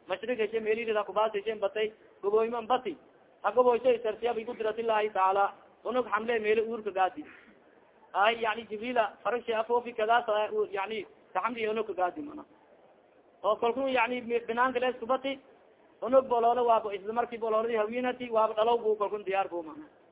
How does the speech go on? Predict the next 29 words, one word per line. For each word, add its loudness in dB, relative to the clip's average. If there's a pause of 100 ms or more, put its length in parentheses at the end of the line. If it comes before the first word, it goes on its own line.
(540)
Markaasay -2
yaabtay, 4
obsatay, -4
gabalkiina -2
umulasa -2
ma -4
la 0
roogdo. 0 (640)
Kolkuu -2
yani -4
bi -10
qudratillahi 0
reed -2
may -8
la 0
ray 0
jiljiloy -2
geedkanay. -6 (880)
May -4
bua 2
qofku -2
hoob 6 (140)
bilaanto 2
hoob 0
dhal 2
badan 0
may -2
baloogiya 2
aha. 0